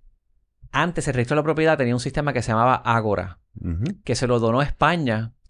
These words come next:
Speaker 1: a
Speaker 2: Sí.
Speaker 1: Puerto Rico y tenía veintiocho oficinas regionales y en ese momento, esto estamos hablando de los noventa, pues no había cloud, no habían servidores centrales, esto estaba instalado on-premise en cada una de estas agencias,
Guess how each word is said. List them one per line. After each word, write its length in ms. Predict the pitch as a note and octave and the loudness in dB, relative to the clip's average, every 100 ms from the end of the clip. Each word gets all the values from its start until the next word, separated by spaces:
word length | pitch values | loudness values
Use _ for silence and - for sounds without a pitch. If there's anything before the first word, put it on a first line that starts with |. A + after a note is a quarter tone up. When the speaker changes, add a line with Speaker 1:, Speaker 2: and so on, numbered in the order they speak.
| - | -8
Speaker 1:
a 120 | A2 | -4
Speaker 2:
Sí. 60 | A2 | -2
Speaker 1:
Puerto 240 | G#2 G#2 | 0 0
Rico 460 | D3 G#3 - G2+ - _ - - - | 0 -2 -4 -6 -10 _ -20 -20 -20
y 140 | - A#2+ | -12 -4
tenía 300 | A#2+ D#3 F3+ | 0 2 0
veintiocho 1080 | C#3 C#3 C3+ B2+ B2+ D3 F3+ G3 F#3+ - - - _ - | 2 0 0 0 2 2 2 2 2 0 -6 -20 _ -2
oficinas 800 | C3 - C#3+ - C3 B2 D3 C#3+ _ - | -2 0 -2 -2 -2 -2 -6 -12 _ -8
regionales 920 | A#2 C3 D#3 D3 A2 A2 C#3 - - - - - - | -2 0 0 2 2 2 -2 -8 -20 -20 -20 -20 -12
y 160 | - A#2 | -4 -2
en 100 | A#2 | -2
ese 180 | A#2 | -2
momento, 420 | D3+ D3 E3 D3 C3+ | 0 0 -2 -2 -4
esto 140 | B2 | -4
estamos 240 | A#2+ A2+ | -2 0
hablando 180 | A#2 A#2+ | 0 2
de 60 | B2 | 2
los 100 | B2 | 2
noventa, 560 | C3+ C#3 C3+ A#2 B2+ | 0 2 2 2 0
pues 160 | C3 A2+ | 0 -2
no 100 | G#2+ | -2
había 340 | G2+ G#2+ A2 - | -2 0 0 0
cloud, 340 | B2 B2+ A2+ | 0 2 2
no 100 | A2 | 0
habían 200 | G#2 A2 | -2 -4
servidores 480 | B2 A2 G#2+ G#2 A2+ | -4 -4 -2 -2 -2
centrales, 540 | A#2+ A2+ C#3+ C3 A2+ | -4 0 2 2 0
esto 180 | - A2 | -2 -4
estaba 280 | - B2+ B2+ | 2 2 2
instalado 640 | C#3 B2 - B2 C#3 C3+ B2 | -2 -4 2 4 6 4 4
on-premise 880 | B2 C3+ B2 E3 D#3+ C3 A#2+ - - - - | 2 0 2 4 4 4 2 -2 -14 -20 -8
en 160 | A2 G#2 | -6 0
cada 240 | B2 C3+ | 4 4
una 140 | D3+ | 4
de 60 | C3 | 0
estas 220 | B2 C3+ | 0 -4
agencias, 600 | A#2 A2 A2+ - G#2 G#2+ | -2 -2 -2 -4 -8 -12